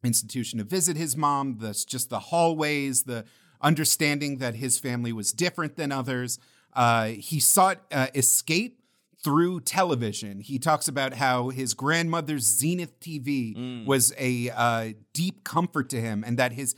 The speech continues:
Speaker 1: overarching desire as a kid was to literally escape into the world of the television.
Speaker 2: Yeah.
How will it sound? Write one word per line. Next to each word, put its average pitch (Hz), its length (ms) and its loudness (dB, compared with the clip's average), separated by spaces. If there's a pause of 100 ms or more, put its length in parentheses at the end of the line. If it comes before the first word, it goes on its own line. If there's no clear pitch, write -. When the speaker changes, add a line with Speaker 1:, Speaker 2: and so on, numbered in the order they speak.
(300)
Speaker 1:
overarching 175 760 2
desire 139 680 2
as 143 220 2
a 143 60 -6
kid 143 360 -4
was 120 200 0
to 143 140 -8
literally 160 480 0
escape 156 760 0
into 147 280 -2
the 131 120 -2
world 127 320 -2
of 120 120 -8
the 120 80 -8
television. 107 680 -6
Speaker 2:
Yeah. 95 220 2